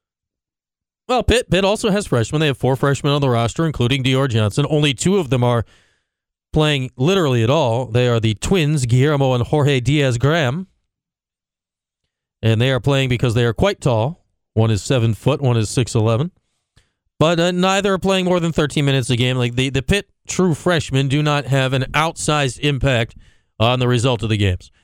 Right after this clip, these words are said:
whereas the Orange do. Like, if Judah Mintz tonight goes out and has a great game, the Orange are gonna have a pretty good chance to win the game.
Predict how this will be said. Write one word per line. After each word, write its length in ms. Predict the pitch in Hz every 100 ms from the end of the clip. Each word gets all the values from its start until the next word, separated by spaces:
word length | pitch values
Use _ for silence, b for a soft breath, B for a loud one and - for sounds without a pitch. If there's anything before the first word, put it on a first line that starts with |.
| _
whereas 440 | - 147 151 151 120
the 140 | 143
Orange 340 | 139 131 107 113
do. 180 | 104 - - - _ _ _ _ _ _ _ _ _ _ _ _ _ _ _ _ _ _ _ _ _ _ _ _ _ _ _ _ _ _
Like, 160 | 120 113
if 100 | 117
Judah 260 | 127 170 139
Mintz 260 | 170 139
tonight 240 | 143 143 131
goes 240 | 143 135
out 100 | 147
and 100 | 131
has 160 | 147 117
a 60 |
great 340 | 107 165 143 117
game, 280 | 175 143
the 80 | 117
Orange 240 | 139 131 127
are 60 |
gonna 260 | 123 123 117 -
have 180 | 135
a 40 | 110
pretty 240 | 185 151
good 120 | 117
chance 240 | 107 135 104
to 60 | 117
win 140 | 110
the 60 | 98
game. 180 | 113